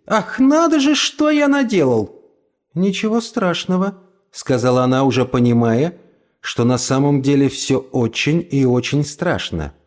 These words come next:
"Выскользнуло из рук, понимаешь?" Она взяла ещё одну тарелку и поставила её возле тостера, чтобы положить на неё половинки булочки, как только они будут готовы, а потом яичницу, залитую сверху кетчупом.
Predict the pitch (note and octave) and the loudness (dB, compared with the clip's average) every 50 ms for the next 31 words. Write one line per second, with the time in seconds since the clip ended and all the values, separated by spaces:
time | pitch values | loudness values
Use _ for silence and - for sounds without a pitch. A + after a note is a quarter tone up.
0 | _ _ _ _ _ _ _ _ - A#3+ C4 D4+ D4+ C4+ C4+ - - C#4+ C#4 A#3 | _ _ _ _ _ _ _ _ -4 0 2 2 2 2 0 0 0 2 2 2
1 | A#3+ C4+ C4+ C4+ C4+ C4+ C4 A#3 A3 B3 G3+ D3+ - - - D#3 F#3 G3+ G#3+ A#3 | 2 2 4 4 4 4 2 2 2 2 2 2 2 2 0 0 2 2 2 2
2 | A#3+ A3 D#3+ - - - - - _ _ _ _ _ _ _ _ _ _ _ _ | 2 0 -2 -4 -6 -10 -12 -16 _ _ _ _ _ _ _ _ _ _ _ _
3 | _ _ - D#2 D#2+ F2 F#2+ F#2+ F2+ E2+ G2+ G2+ G2+ G2+ G2+ G2+ G2 F#2 - - | _ _ -6 -2 -2 0 0 -2 0 0 0 2 2 2 2 2 0 0 -2 -2
4 | - F#2+ F#2+ F#2+ F#2+ G2+ A2+ A2+ C3 B2+ C3+ C#3+ C#3+ C#3+ C#3+ E3+ E3 D#3+ - - | -2 0 0 0 0 0 0 0 0 0 0 0 0 0 0 -2 -4 -4 -6 -14
5 | _ _ _ _ _ _ _ A#2 A#2+ A#2+ A#2 B2 A#2 A2+ - - C#3 C3+ C#3 D3+ | _ _ _ _ _ _ _ 0 0 2 2 0 0 -2 -2 -2 0 0 2 2
6 | D3+ D3 D3 C#3+ C#3 C3+ C3+ C3 C3+ C3+ A#2+ A2+ B2 A#2+ A#2 - B2 B2 A#2 - | 2 4 4 4 4 4 4 4 2 2 2 2 0 0 0 0 -2 -2 -2 -2
7 | - - D3+ D#3 D3 - - D3 C#3 C#3 C3 - C3 B2+ B2+ A#2 B2 C#3+ C#3 C#3+ | -4 -2 -2 -2 -2 -2 -2 -2 -2 -2 -2 -2 0 0 0 0 0 -2 0 0
8 | C3+ C3+ C3+ C3+ C3+ C3+ C3+ C3 B2+ B2 C3 C3 B2+ - B2+ A2 F#2+ G#2 G#2+ A2+ | 2 2 4 2 2 0 0 0 2 2 2 0 2 0 -2 -2 0 0 2 2
9 | B2+ B2 - - - D3+ - D3 - - D3+ D3+ D3+ - D3+ C3+ C3+ C#3 C#3 C3 | 2 0 -2 -6 -6 -4 -4 -6 -2 -2 -2 -2 -2 -2 0 0 2 2 2 2
10 | C3+ B2+ A2+ G#2 G#2 G#2 F#2 - G#2 F#2 F2 A2 D3 - - - _ _ _ _ | 2 2 2 2 0 -2 0 0 -2 0 0 0 -2 -2 -6 -12 _ _ _ _
11 | _ _ G2 F#2+ G#2+ A#2 A#2 E3 E3 F3+ G#3 A3+ A#3 G#3 C#3+ - - A2 G#2 - | _ _ -2 0 0 0 0 0 0 2 2 2 2 0 0 0 -2 -4 -4 -2
12 | - A2+ G2+ E2+ A2 A#2+ A#2+ A2+ A2 - A2 G#2+ - - G#2 A2 G#2 - - A2+ | -2 -4 -2 0 0 0 0 0 0 0 -2 -2 -2 -2 -2 -2 -2 -2 -4 -4
13 | A2 - A#2 G#2+ F#2 - - - F#2+ - G2 G2 F#2+ | -4 -2 -4 -4 -4 -4 -6 -8 -4 -4 -4 -6 -6